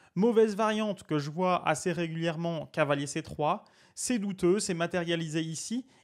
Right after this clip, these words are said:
Et là, je peux très très facilement vous expliquer les choses. Je vous ai dit, vous allez jouer pour B cinq. Là, ce n'est pas possible.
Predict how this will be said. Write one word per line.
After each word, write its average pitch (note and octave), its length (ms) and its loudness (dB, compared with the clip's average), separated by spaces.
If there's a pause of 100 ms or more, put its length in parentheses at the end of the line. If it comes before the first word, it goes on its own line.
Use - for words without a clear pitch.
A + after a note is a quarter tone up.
(140)
Et F#3+ 160 2
là, B3 560 0
je C#3+ 140 0
peux D3+ 200 -2
très - 380 -6
très A3+ 180 -4
facilement F#3 680 -2
vous F3+ 260 -2
expliquer F#3+ 400 -4
les D3 140 -2
choses. B3+ 400 -2 (640)
Je D3+ 100 -2
vous G#3+ 120 -2
ai G3+ 60 2
dit, A#3+ 200 -2
vous G3 140 -2
allez F3+ 140 2
jouer A3+ 240 -2
pour G#3 200 -10
B D#3 180 -4
cinq. C3+ 340 -8
Là, F#3 220 0
ce A#3 120 -8
n'est F#3+ 100 -2
pas F#3 160 -2
possible. C#3+ 420 -6